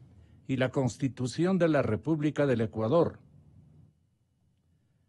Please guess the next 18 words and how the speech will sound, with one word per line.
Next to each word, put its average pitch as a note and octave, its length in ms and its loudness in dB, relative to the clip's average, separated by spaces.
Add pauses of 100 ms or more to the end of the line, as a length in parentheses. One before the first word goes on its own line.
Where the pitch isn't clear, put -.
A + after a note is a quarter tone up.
(320)
La C3 280 0
conaie F3+ 540 4
declara E3 800 2
estado D#3 600 4
de B2 140 6
excepción F#3 1000 2 (840)
en A2 160 2
todos F3 280 4
los C#3 220 2
territorios A#2+ 800 4
indígenas. G#2 800 2 (760)
La F#2 80 -4
mayor G2 300 0
parte, E3+ 360 0
pues. - 340 -20 (1400)
Militares C3 720 6
y A#2 80 0
policías C#3 880 0